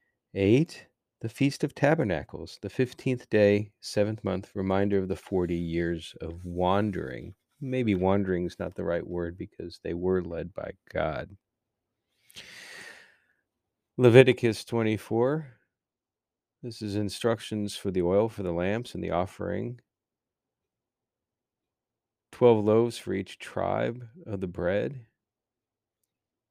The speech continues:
The blasphemy penalty was death by stoning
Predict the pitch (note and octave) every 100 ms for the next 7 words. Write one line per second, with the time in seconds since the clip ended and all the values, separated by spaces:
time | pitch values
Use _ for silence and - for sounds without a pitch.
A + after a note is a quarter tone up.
0 | _ _ _ _ _ _ _ _ _ _
1 | _ _ - _ - G#2+ G2 G2+ - _
2 | G#2+ A2 A2+ A#2+ - A2 G2 - G#2 G2
3 | - A2 G2+ F#2 E2 F#2+ A2+ - F2+ -
4 | F#2 F#2 F2+ F2+